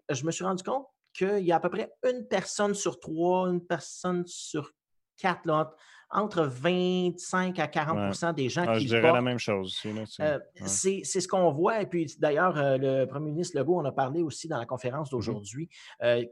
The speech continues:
Speaker 1: qu'il va falloir porter le masque plus que ça, euh, dans la, dans la société, surtout dans les transports en commun. On a qu'à penser justement au métro de Montréal,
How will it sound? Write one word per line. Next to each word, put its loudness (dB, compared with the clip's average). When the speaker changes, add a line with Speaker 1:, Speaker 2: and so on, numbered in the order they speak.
Speaker 1:
qu'il 2
va 6
falloir 2
porter -2
le -4
masque -4
plus -2
que 2
ça, -6
euh, 0
dans 0
la, 0
dans -6
la -4
société, -4
surtout -10
dans 2
les -2
transports -4
en -2
commun. -4
On -4
a -6
qu'à -8
penser -8
justement -8
au -8
métro -10
de -8
Montréal, -2